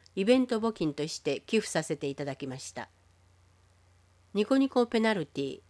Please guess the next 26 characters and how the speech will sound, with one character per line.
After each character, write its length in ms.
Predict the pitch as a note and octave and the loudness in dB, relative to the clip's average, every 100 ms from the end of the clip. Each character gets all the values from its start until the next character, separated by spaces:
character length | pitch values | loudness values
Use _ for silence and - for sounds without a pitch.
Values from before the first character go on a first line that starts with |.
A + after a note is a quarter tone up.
| - | -2
と 120 | F#3+ | 0
は、 180 | C#3+ D3 _ _ | 0 -4 _ _
三 300 | - A#3 B3+ | 0 2 2
パ 120 | B3 | 0
ッ 100 | A3+ - | -4 -4
ト 100 | D3+ | -2
ま 120 | D#3 | -2
た 180 | - F3 | 0 0
は 240 | C#3+ C#3+ - | 0 -2 0
オ 200 | G3+ A#3+ | 6 6
ー 20 | |
ビ 160 | A#3 A3+ | 6 4
ー 20 | |
に 160 | F3+ C#3+ | 4 0
よ 120 | C#3 | -2
る 200 | D3+ A#2 | -4 -4
募 140 | C#3+ | -6
金。 280 | C#3+ C#3+ C3+ - _ _ _ _ _ _ _ _ _ _ _ _ _ _ _ _ _ _ _ _ _ _ | -8 -6 -6 -8 _ _ _ _ _ _ _ _ _ _ _ _ _ _ _ _ _ _ _ _ _ _
優 160 | G3+ A#3+ | 0 2
勝、 520 | B3+ - A3 G3 E3 - _ _ _ | 2 2 4 4 0 -6 _ _ _
大 200 | A#3 B3+ | 4 4
浦 340 | A3 E3 D3 - | 6 4 2 0
義 280 | - F#3 G#3+ | -6 -2 -2
明 100 | E3+ | -2
さ 240 | - C#3+ | -4 -6
ん。 100 | C3+ | -6